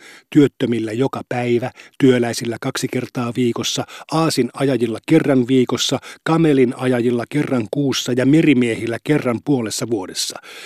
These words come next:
Nämä ovat Rabbi Eliezerin sanat. Mishna. Oppilaat voivat mennä opiskelemaan Tooraa. Jos heillä on vaimon lupa,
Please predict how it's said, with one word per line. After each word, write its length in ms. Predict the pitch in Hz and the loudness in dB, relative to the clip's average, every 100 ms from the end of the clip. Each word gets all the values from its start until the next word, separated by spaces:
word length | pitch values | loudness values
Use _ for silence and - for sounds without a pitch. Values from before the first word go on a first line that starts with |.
| - | -8
Nämä 320 | 139 156 156 139 | 2 4 4 2
ovat 320 | 135 131 - | 0 -2 -2
Rabbi 540 | 123 127 120 120 175 | -2 -2 -4 -6 -6
Eliezerin 560 | 110 98 92 92 90 85 | -6 -6 -8 -8 -10 -8
sanat. 460 | - 87 - - - _ _ _ _ _ _ _ _ _ _ _ _ _ _ _ _ _ _ _ _ _ _ _ _ _ _ _ | -10 -10 -20 -20 -20 _ _ _ _ _ _ _ _ _ _ _ _ _ _ _ _ _ _ _ _ _ _ _ _ _ _ _
Mishna. 440 | 156 170 - - - - - _ - - | 4 4 4 -4 -12 -18 -20 _ -14 -4
Oppilaat 440 | 175 - 151 139 - | -2 0 2 0 0
voivat 260 | 147 135 123 | 0 0 -4
mennä 260 | 139 135 127 - | -4 -4 -4 -6
opiskelemaan 640 | - 120 - 110 107 104 | -6 -6 -8 -12 -12 -12
Tooraa. 500 | 110 98 95 - - - _ _ _ - - - - | -10 -10 -12 -16 -20 -20 _ _ _ -20 -20 -12 0
Jos 280 | 147 - | 0 0
heillä 280 | 143 131 120 | 0 0 0
on 240 | 120 123 117 | -6 -6 -2
vaimon 440 | 160 156 117 107 | 0 0 0 0
lupa, 300 | 143 - 135 | -2 -2 -8